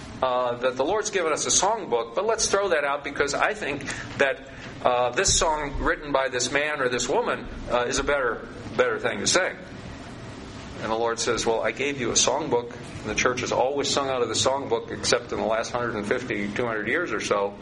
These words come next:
when you started introducing man-made songs into it, which I never commanded. What makes you think this is a," and wor-, New Testament worship is based on the worship of the, of the Old Testament, on the synagogue.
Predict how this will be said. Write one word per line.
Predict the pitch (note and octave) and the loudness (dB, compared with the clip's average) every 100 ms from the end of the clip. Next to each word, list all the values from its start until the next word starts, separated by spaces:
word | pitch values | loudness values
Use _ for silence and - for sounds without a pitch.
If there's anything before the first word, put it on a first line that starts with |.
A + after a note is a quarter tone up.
| - - - | -12 -14 -4
when | A2 G#2+ | -2 -2
you | G#2 | 0
started | - A2+ A#2 | 2 2 0
introducing | A2+ G#2 A#2+ A#2 A#2 G2+ G2+ G2+ | -2 0 2 2 0 -4 -6 -2
man-made | G#2+ D#3 C3+ G#2+ G#2 - | 0 0 -2 -4 -6 -6
songs | - A2 G2+ F#2+ - G2+ | 0 2 2 -4 -6 -4
into | G2+ G2+ G#2 | -4 0 0
it, | G#2 - - | 0 -4 -2
which | G#2+ | -2
I | G#2 G#2 | 0 -2
never | D#3 G#2+ | -2 -4
commanded. | - G2 F#2+ G2+ A2+ - - - - - | -4 -2 -2 0 0 -2 -4 0 0 2
What | - | 0
makes | B2 B2 B2 | 2 0 0
you | |
think | A#2 C3 B2+ - - | 0 -2 -2 -10 0
this | - - A#2 | 0 2 2
is | A#2+ | 2
a," | A2 G#2+ - | 0 0 0
and | A2+ G2+ G#2+ - | -2 -2 -12 -6
wor-, | A2+ C#3 E3 | 0 0 0
New | - B2+ E3 | -4 -2 -2
Testament | D#3+ D#3+ - C3+ A#2+ | 0 0 0 -4 0
worship | C#3+ F#3 D#3 D3 | 0 0 -2 -2
is | B2 B2 | -4 0
based | B2+ C#3 - | 0 0 -2
on | - B2 | 0 0
the | A#2+ | 0
worship | A#2+ C3+ C3+ | -2 -2 0
of | B2+ B2 | 0 0
the, | G#2+ - | -2 0
of | B2 | 0
the | G#2+ | 2
Old | A#2+ G3 | 0 0
Testament, | B2+ B2+ - C3+ | 0 0 0 2
on | A#2 | 2
the | A2 | 2
synagogue. | - F#3 - G#2 G#2 | 2 2 2 0 0